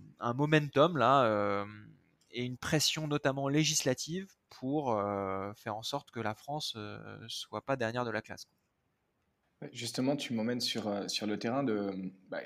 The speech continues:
Speaker 2: des blocages ou des, des freins, en fait. Pourquoi, alors que le, le gouvernement se donne de, de telles ambitions,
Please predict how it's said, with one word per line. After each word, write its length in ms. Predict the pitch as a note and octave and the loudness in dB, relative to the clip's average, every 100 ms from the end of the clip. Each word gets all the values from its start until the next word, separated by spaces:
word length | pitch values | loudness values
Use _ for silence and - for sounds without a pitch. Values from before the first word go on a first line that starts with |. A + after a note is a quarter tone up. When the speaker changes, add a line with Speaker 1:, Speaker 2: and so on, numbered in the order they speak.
| B2 | -4
Speaker 2:
des 180 | A#2+ | 0
blocages 560 | A2 B2 C3 D3 C#3 A2+ | 4 4 4 6 6 4
ou 80 | G#2 | -2
des, 240 | G#2+ G2 | -2 -2
des 180 | G2+ G#2+ | -2 -4
freins, 260 | - - C#3 | -2 -2 -2
en 100 | G2+ | -2
fait. 180 | G2+ - _ _ _ | -4 -6 _ _ _
Pourquoi, 400 | - - E3 C#3+ | -10 0 4 6
alors 360 | A#2+ B2 B2 B2 | 6 4 2 -2
que 120 | B2 | -2
le, 320 | A#2+ A2+ G2+ | 2 2 2
le 140 | G2+ | 0
gouvernement 480 | G#2 A2 G#2 G#2+ A#2 | -2 0 0 0 -2
se 140 | B2 G#2 | -2 -4
donne 200 | G#2+ G#2+ | -2 -2
de, 160 | G2 | -2
de 120 | F2+ | -4
telles 260 | G2+ A2 A2 | -4 -2 -2
ambitions, 760 | G#2 G2+ - D3+ D3+ E3+ D#3 | -4 -4 -4 -2 -2 -2 -4